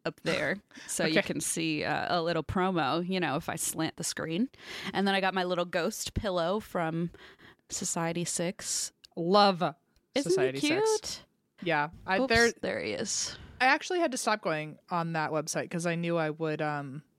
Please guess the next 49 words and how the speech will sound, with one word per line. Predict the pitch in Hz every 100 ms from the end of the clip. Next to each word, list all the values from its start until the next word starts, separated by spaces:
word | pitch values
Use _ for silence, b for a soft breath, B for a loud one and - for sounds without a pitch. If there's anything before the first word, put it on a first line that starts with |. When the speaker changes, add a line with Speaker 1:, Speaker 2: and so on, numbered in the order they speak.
| _ _ _
Speaker 1:
It's | - -
Speaker 2:
I | 247
Speaker 1:
hard. | 208
Speaker 2:
can't, | 262 240 -
I | 247
can't | - 269 220
stop | - 226 214 185
buying | 185 208
<laughs> |
things. | 202 - - - 190
Speaker 1:
I | 240
go | 269 294
Speaker 2:
I | 285
Speaker 1:
on | 269
about | 226 208
Speaker 2:
really | 208 175 160
Speaker 1:
once, |
Speaker 2:
love | 170 156
it. | 147 -
Speaker 1:
I | 214
go | 220 226
on | 202 180
about | 160 143
once | 143 165
a | -
year, | 98 131
and | 190 156 151
then | 139
I'm, | 143 143 -
like, | 135 - -
done. | 160 - -
I'm | 170
like, | 147
"I | 156
can't | - 170
do | 139
this | 147 165
anymore." | 147 -
Also, | 220 285 277 254
I |
have | 226
this, | 214 240 -
which | 202 - B B -
my | 226
beautiful | 202 247 247 226
mother-in-law | 226 294 294 220 202
sent | 196 233
me | 220
these. | 220 214